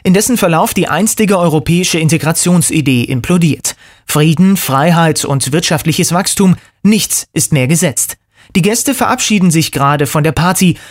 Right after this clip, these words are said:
und Europa sitzt allein zu Haus. Wer die Sause zahlt,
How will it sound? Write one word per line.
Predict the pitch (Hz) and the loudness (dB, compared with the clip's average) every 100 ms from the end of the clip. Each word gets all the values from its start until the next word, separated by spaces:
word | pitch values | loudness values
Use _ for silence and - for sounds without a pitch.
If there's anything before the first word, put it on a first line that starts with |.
| - | -4
und | 196 | 0
Europa | 202 160 214 240 | 0 0 0 0
sitzt | 214 202 - - _ | 0 0 -2 -6 _
allein | 240 240 170 | 0 2 0
zu | - 135 | 0 0
Haus. | 151 - - _ _ _ | -2 -4 -6 _ _ _
Wer | 180 | 0
die | 180 180 | 2 2
Sause | 196 233 175 | 2 0 0
zahlt, | - 170 208 - | 0 0 0 -2